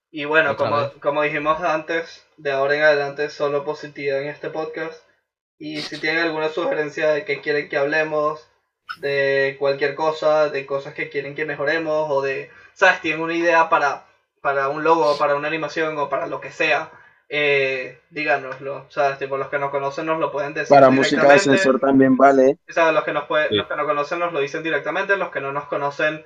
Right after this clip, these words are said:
Speaker 1: eh, pongan
Speaker 4: Comentarios.
Speaker 1: comentarios, exacto, o en
Speaker 4: O de
Speaker 2: Exacto, eh,
Speaker 4: Instagram.
Speaker 2: tengo que decir una
Speaker 4: Tenemos
Speaker 2: cosa.
Speaker 4: Instagram, seguidnos en Instagram, eh.
Speaker 2: Exacto,
Speaker 1: Síguenos en
Speaker 2: tengo que decir una
Speaker 1: Instagram.
Speaker 2: cosa. Cualquiera que vea este podcast y no le parezca bien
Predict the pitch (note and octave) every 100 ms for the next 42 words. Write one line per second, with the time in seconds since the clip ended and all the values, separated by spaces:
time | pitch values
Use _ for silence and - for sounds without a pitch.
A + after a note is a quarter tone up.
0 | _ _ _ - C#3+ C#3 C#3 C#3 F#2+ F#2
1 | F2+ G2+ B2+ B2 B2+ - - D#3+ F3+ F3+
2 | F#3 F3 C#3 E3 D#3+ E3 B2 C#3 F#2+ F#2
3 | G#3 A#3 A#2+ A3+ G3 G#3+ G#2 A#3 A3 A3+
4 | B3 A#3 A3+ G3 D3+ - D3+ D3+ B2 B2+
5 | C3+ B2 A#2 C3+ C#3 B2 A2 A2+ A#2+ -
6 | G#2+ A2 G2+ G2 C#3 D#3+ F#3+ F3 D3+ F3
7 | F#3+ F#3 E3 E3 C3 A2 - _ _ _
8 | _ _ _ _ - D3+ D#3+ D#3 A#3 C#4
9 | A#3 A#3 A3+ F3+ G3 - G3+ G3 - C3
10 | G2+ - _ _ C#3+ E3+ A#3 B3 A#3+ A3+
11 | - F#3+ G#3 F3+ C#3+ D3